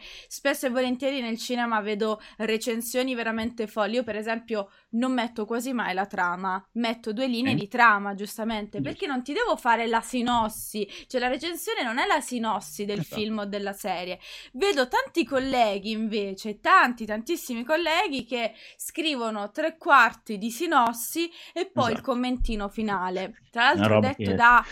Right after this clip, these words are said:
Speaker 1: io che scrivo, a volte le mie recensioni capisco che sono difficili da leggere perché sono molto lunghe, perché magari mi faccio prendere la mano e quindi scrivo veramente tanto,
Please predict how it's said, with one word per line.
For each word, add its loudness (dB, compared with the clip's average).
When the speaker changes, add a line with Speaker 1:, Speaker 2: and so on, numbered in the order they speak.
Speaker 1:
io 2
che -2
scrivo, -4
a -2
volte -2
le -4
mie -4
recensioni -6
capisco -4
che -6
sono -8
difficili -8
da 2
leggere -2
perché -10
sono -4
molto -4
lunghe, -4
perché -4
magari 2
mi -8
faccio -8
prendere 0
la 6
mano 6
e -6
quindi -8
scrivo -6
veramente -4
tanto, 2